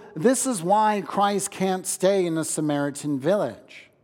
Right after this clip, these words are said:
He hasn't fulfilled the obligation set before him to, to overturn what Adam has won for us as a son of Adam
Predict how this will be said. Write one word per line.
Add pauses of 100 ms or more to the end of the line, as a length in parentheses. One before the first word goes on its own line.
(500)
He
hasn't
fulfilled
the
obligation
set
before
him
to, (300)
to (300)
overturn
what
Adam
has
won
for
us
as
a
son
of
Adam